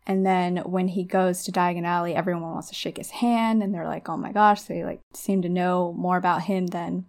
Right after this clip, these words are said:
he does. So I just really like that moment.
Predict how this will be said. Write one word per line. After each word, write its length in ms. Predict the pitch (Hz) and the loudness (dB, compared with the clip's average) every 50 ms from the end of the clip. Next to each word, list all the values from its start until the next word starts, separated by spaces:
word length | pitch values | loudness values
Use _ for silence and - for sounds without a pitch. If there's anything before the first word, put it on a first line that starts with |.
| _ | _
he 180 | _ - 240 240 | _ -2 -2 2
does. 340 | 226 220 214 214 214 - - _ _ _ _ _ _ _ _ | 2 2 2 2 0 -6 -16 _ _ _ _ _ _ _ _
So 300 | - - 247 233 214 214 | -4 2 6 8 8 10
I 160 | 220 - 233 240 | 10 10 8 8
just 260 | 262 254 - - - | 6 2 0 2 4
really 160 | 254 240 233 | 6 6 8
like 280 | 214 202 196 196 190 - | 8 8 8 6 6 4
that 200 | 202 190 190 - | 4 6 6 6
moment. 600 | 202 202 196 196 202 202 202 - - - - - | 4 4 4 4 2 2 0 -2 -6 -12 -16 -20